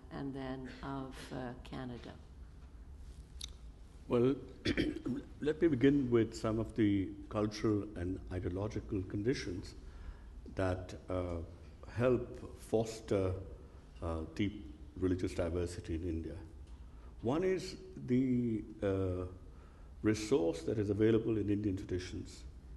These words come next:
Speaker 2: of accepting that you can believe in one God,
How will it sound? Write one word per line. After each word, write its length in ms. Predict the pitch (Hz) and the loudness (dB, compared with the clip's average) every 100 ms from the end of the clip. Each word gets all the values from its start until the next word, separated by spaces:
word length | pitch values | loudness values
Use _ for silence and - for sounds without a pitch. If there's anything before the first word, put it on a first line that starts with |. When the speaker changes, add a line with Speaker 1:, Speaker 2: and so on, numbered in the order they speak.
| - - - - - - - - - - | -14 -14 -16 -16 -16 -16 -14 -14 -10 4
Speaker 2:
of 300 | 107 110 104 - - - - | 6 6 2 -4 -10 -14 -2
accepting 840 | 104 - - 131 - - 98 85 - - - | -2 -2 2 2 2 0 2 2 -4 -10 -2
that 400 | 98 92 95 - - - - - - - - - - - - - - | 0 2 -2 -8 -12 -14 -16 -14 -14 -14 -16 -16 -16 -16 -18 -16 -6
you 460 | 95 104 104 107 - - - - - - - - - - - - - - - - - | 4 6 6 4 0 -8 -14 -14 -14 -14 -16 -16 -16 -16 -16 -16 -16 -14 -14 -14 -8
can 260 | - 117 98 | 2 4 4
believe 560 | 98 107 127 135 104 101 | 4 8 8 8 6 4
in 380 | 95 87 87 - - - | 2 0 -2 -6 -10 -4
one 300 | 85 117 139 | 4 6 6
God, 420 | 113 98 104 135 | 4 0 0 -2